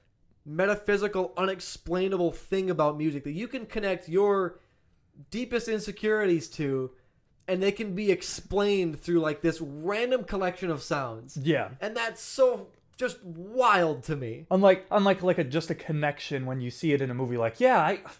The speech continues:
Speaker 2: I can relate to that, or I can connect to that." And music, you almost put yourself in that.
Speaker 1: Yeah.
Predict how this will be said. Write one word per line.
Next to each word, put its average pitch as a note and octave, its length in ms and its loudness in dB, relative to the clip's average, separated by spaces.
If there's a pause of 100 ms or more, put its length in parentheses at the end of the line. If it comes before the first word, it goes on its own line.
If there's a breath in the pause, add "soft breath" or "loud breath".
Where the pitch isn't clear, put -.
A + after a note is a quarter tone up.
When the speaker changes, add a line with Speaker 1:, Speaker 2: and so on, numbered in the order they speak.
(200)
Speaker 2:
I E3+ 180 -6
can F#3 180 -2
relate F3 380 4
to E3 60 0
that, B2+ 200 2
or C3 80 2
I D#3+ 80 2
can D#3+ 140 -6
connect D#3 320 -4
to D3+ 60 -6
that." G#2+ 220 -6 (340 soft breath)
And F3 100 2
music, A#3 320 0
you G3 120 2
almost G3+ 280 0
put G3+ 140 -2
yourself D#3 360 0 (120)
in D3 300 0
that. G2 380 -14
Speaker 1:
Yeah. A3 400 0